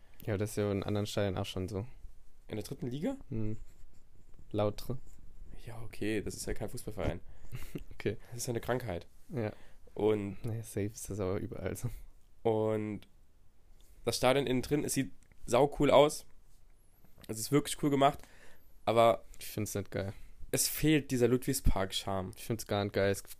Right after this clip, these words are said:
Speaker 1: erinnert mich so an Stadion vom S V Sandhausen oder so ein Kram. Was juckt mich das?
Speaker 2: Ne,
Speaker 1: Weißt
Speaker 2: eine
Speaker 1: du?
Speaker 2: Loge kostet fünfzigtausend Euro.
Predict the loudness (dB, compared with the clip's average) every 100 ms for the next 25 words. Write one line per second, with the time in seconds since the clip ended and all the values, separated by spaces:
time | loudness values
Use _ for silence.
0 | -4 4 6 6 4 4 4 4 6 8
1 | 8 8 4 4 2 4 2 4 2 2
2 | 2 4 2 4 2 2 -4 -2 2 2
3 | 2 0 -2 -2 -6 -4 -4 0 0 4
4 | 4 6 6 10 12 10 6 2 2 2
5 | 4 4 2 -4 -4 -2 4 4 4 2
6 | 2 4 0